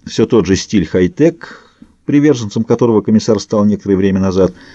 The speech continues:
встроенным компьютером и кресло футуристического дизайна. А на стене всё те же шедевры Аркадия Ивова, картины, которые комиссар не отдал даже князю.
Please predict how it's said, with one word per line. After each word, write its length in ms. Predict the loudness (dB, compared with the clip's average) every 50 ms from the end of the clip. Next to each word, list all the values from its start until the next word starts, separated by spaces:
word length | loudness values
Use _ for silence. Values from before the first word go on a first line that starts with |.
| -20 -16 -6
встроенным 380 | 0 2 2 4 4 2 2
компьютером 520 | 0 0 -2 0 0 -2 0 2 2 0 2
и 160 | 2 0 -2
кресло 600 | 0 0 2 2 4 2 2 0 0 -2 -2 -2 -4
футуристического 720 | -4 -4 -2 0 0 -2 0 0 -2 -2 -2 -2 -2 0 0
дизайна. 440 | 0 0 0 0 0 0 -2 -4 -6 _ _ _ _ _ _ _ _ _ _ _ _ -20 _ _ _ _ _ _ _ _ _ _ -8
А 140 | -2 0 2
на 120 | 2 2
стене 500 | 0 0 -2 2 4 4 4 4 2 0
всё 200 | -2 -2 -2 -2 0
те 160 | 2 0 2
же 120 | 2 0
шедевры 440 | -2 -4 -4 0 2 2 4 4 2
Аркадия 600 | 2 2 -2 -2 0 0 0 0 2 2 2 2 0 0 0
Ивова, 580 | 0 2 4 4 4 2 0 -2 -4 -10 -16 -18 _ -20 _ _ _ _ _ _ _ _ _ _ _ -4
картины, 460 | -4 -4 -2 0 0 2 2 2 2
которые 320 | 0 -2 -2 0 0 0
комиссар 420 | 2 0 -2 0 0 0 -2 0 0
не 100 | 0 0
отдал 240 | 0 0 0 -2 -2
даже 220 | -2 -4 -4 -2
князю. 380 | 0 0 2 2 0 -2 -8